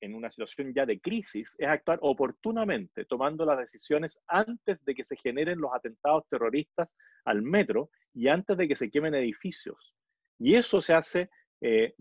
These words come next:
tomando decisiones con carácter y convicción tempranamente. El gobierno lo podría haber hecho, yo lo planteé a las doce del día, pero el asalto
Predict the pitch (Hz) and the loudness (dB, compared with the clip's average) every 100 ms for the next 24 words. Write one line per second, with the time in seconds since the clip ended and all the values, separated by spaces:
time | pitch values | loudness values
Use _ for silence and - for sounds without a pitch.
0 | - 120 135 156 147 113 131 151 147 127 | -4 0 2 4 4 2 0 -2 -2 -4
1 | 117 - 113 147 - 180 156 139 127 113 | -4 0 4 4 0 -4 -2 -2 -2 -8
2 | - - 185 101 - _ _ - 123 208 | -6 0 0 0 -8 _ _ -2 -2 0
3 | - 262 254 220 135 165 _ - _ _ | 2 4 4 2 -2 -6 _ -20 _ _
4 | - 120 127 151 156 139 147 147 147 151 | -12 -2 2 4 4 4 4 4 4 0
5 | 165 170 _ - - 185 220 160 147 131 | -6 -8 _ -8 2 4 4 2 0 -2
6 | 147 180 131 135 - 196 151 147 190 82 | 0 -2 0 -4 -2 -2 -2 -2 -6 -6
7 | _ _ _ _ _ _ 135 120 120 113 | _ _ _ _ _ _ -2 2 2 0
8 | - 214 208 - - 90 | 0 2 2 0 -12 -14